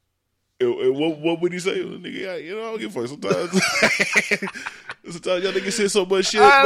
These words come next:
Speaker 1: Like,
Speaker 2: know.
Speaker 1: it's always, it was
Speaker 2: Yeah.
Speaker 1: always our fault.
Speaker 2: Yeah.
Speaker 1: Like, <laughs> it was
Speaker 2: He was
Speaker 1: always
Speaker 2: like, "Y'all niggas be all right." He's
Speaker 1: Yeah,
Speaker 2: like,
Speaker 1: you know what I'm
Speaker 2: "Shit,
Speaker 1: saying? Shit.
Speaker 2: I'ma
Speaker 1: See,
Speaker 2: keep doing it."
Speaker 1: you'll
Speaker 2: He's
Speaker 1: see
Speaker 2: doubled
Speaker 1: twice.
Speaker 2: down on it. Like, fuck
Speaker 1: So,
Speaker 2: it.
Speaker 1: fuck it. Like, shit.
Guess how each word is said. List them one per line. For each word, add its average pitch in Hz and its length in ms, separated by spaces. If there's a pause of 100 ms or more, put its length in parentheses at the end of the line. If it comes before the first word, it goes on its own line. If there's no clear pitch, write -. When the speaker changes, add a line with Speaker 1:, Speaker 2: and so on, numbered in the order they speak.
(260)
Speaker 1:
Like, 196 120
Speaker 2:
know. 220 100
Speaker 1:
it's 262 180
always, 269 400
it 247 240
was 240 140
Speaker 2:
Yeah. 262 140
Speaker 1:
always 190 240
our 240 200
fault. 233 400
Speaker 2:
Yeah. 170 140
Speaker 1:
Like, 156 200
<laughs> - 120
it - 20
was - 80
Speaker 2:
He 185 100
was 185 140
Speaker 1:
always 143 260
Speaker 2:
like, 127 220
"Y'all 160 200
niggas 151 260
be 117 120
all 101 100
right." 98 200 (200)
He's 139 160
Speaker 1:
Yeah, 156 120
Speaker 2:
like, 156 100
Speaker 1:
you 160 80
know 170 100
what 170 80
I'm - 60
Speaker 2:
"Shit, - 0
Speaker 1:
saying? 160 260
Shit. 147 380
Speaker 2:
I'ma 117 80
Speaker 1:
See, 147 160
Speaker 2:
keep 139 240
doing 139 300
it." - 20
Speaker 1:
you'll 113 100
Speaker 2:
He's 143 100
Speaker 1:
see 135 80
Speaker 2:
doubled 131 260
Speaker 1:
twice. 139 120
Speaker 2:
down 147 260
on 117 180
it. 107 80
Like, 104 360
fuck 165 200
Speaker 1:
So, 123 100
Speaker 2:
it. 123 120
Speaker 1:
fuck 135 180
it. 98 160
Like, 113 260
shit. 110 320